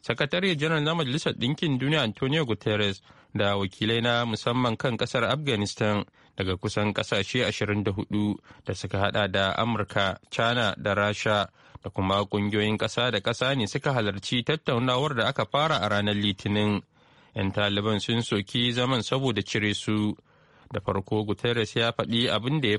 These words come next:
faru bayan taron a Doha, babban birnin ƙasar Qatar, cewa batun samar da hanyar ƙasa da ƙasa ta bai ɗaya ba batun amincewa da gwamnatin Taliban ba ne.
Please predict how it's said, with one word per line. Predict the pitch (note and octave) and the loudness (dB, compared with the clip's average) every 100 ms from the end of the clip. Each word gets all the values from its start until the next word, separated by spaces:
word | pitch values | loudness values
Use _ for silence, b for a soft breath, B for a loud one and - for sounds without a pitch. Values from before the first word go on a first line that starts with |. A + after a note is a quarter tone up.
| - | 2
faru | G#2 G2 G#2 G#2 - B B - | 0 2 0 -2 -6 B B -2
bayan | G2 G2+ G#2+ | 0 0 0
taron | A2 G#2 A#2+ A#2 | 0 2 0 0
a | G#2+ G2+ | 0 0
Doha, | G2+ A#2+ C3 A2+ | 0 0 2 0
babban | G#2 G2 A2+ A#2 | 0 -2 0 0
birnin | A#2 B2 B2 | 0 0 0
ƙasar | B2 - D3+ | -2 -2 -2
Qatar, | - - A2 G2 | -2 -2 -2 -2
cewa | - G#2+ G2+ G#2 G#2+ - b b b - | 0 0 2 4 2 0 b b b -10
batun | - G2+ | -4 -2
samar | G2 G#2 G2+ G#2 | 0 0 2 2
da | A2+ A2+ G2+ | 2 0 0
hanyar | A#2 B2 G#2+ | 0 0 0
ƙasa | B2 - C3 | -2 -2 0
da | B2+ | 0
ƙasa | G#2 B2 B2 B2 | -2 -2 0 0
ta | - | 0
bai | C3 D#3 | -2 -2
ɗaya | A2+ A2 G#2+ G#2+ - b b b | 0 2 2 2 -2 b b b
ba | G2+ F#2+ | -4 -2
batun | G2+ G#2 G2 | -2 -2 0
amincewa | G#2 G2+ F#2+ B2 A#2 B2 | 0 0 -2 0 0 0
da | B2 A2 | 0 0
gwamnatin | G2+ A2 C3 D3 A2+ | 0 -2 0 -2 0
Taliban | A2 G#2 G2+ G2+ G2 | 0 0 0 0 0
ba | G2+ | 0
ne. | G2+ G#2+ G2+ F#2+ | 2 2 2 -2